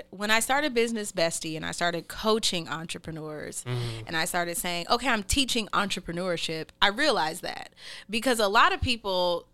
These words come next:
Speaker 1: they just say, "I wanna leave my job 'cause I don't like it there and I don't like them people, but I'm trying to do this. I wanna sell this." And I'm like, "But why?"
Speaker 2: Yeah.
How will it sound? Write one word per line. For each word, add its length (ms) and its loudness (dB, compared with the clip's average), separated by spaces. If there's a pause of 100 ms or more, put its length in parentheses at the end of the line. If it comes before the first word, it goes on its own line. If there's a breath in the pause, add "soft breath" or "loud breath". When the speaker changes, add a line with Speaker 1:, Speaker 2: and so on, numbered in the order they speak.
Speaker 1:
they 160 4
just 240 0
say, 340 -2
"I 140 6
wanna 140 0
leave 180 0
my 140 2
job 260 6
'cause 200 -2
I 180 8
don't 100 4
like 160 6
it 80 -4
there 140 8
and 80 6
I 80 6
don't 80 -2
like 160 6
them 120 -6
people, 280 -4
but 160 2
I'm 120 4
trying 180 2
to 80 -4
do 180 -4
this. 180 2
I 140 2
wanna 180 -4
sell 260 0
this." 300 -2 (140)
And 160 4
I'm 100 2
like, 300 4 (320)
"But 140 -4
why?" 440 2
Speaker 2:
Yeah. 240 -6